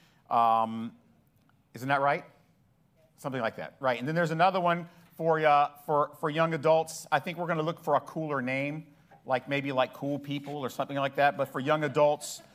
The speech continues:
um, <clears throat> it's actually, well, I didn't know this. This is cool. It's gonna be a recap of Pastor Joe's incredibly wonderful, tremendous sermons.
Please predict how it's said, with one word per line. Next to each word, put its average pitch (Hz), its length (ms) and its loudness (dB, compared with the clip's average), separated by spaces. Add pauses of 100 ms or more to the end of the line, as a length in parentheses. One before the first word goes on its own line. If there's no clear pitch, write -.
(400)
um, 135 300 4 (380)
<clears throat> - 400 -20
it's - 140 -4
actually, 165 440 2
well, 156 100 2
I 151 100 8
didn't 170 200 -2
know 180 160 2
this. 107 200 -6
This 143 120 -10
is 131 80 -10
cool. 180 200 -4
It's 123 100 -6
gonna 143 140 0
be 135 140 -2
a 127 60 0
recap 156 560 2
of 131 160 -4
Pastor 151 300 0
Joe's 143 260 -4
incredibly 143 500 -2
wonderful, 147 460 -6
tremendous 135 440 -6
sermons. 123 680 -6